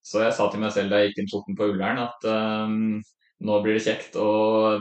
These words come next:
bare være fotballtrener for ett lag, og, eh, konsentrere deg om det. Eh, jeg var i ferd med å starte utdannelse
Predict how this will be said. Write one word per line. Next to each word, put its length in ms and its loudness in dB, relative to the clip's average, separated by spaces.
bare 220 2
være 200 -2
fotballtrener 640 -4
for 120 -2
ett 180 -6
lag, 400 2
og, 460 6
eh, 220 0
konsentrere 520 -2
deg 100 0
om 180 2
det. 200 4
Eh, 380 -6
jeg 60 -6
var 140 2
i 60 -2
ferd 220 0
med 100 -2
å 240 2
starte 340 -2
utdannelse 1080 -4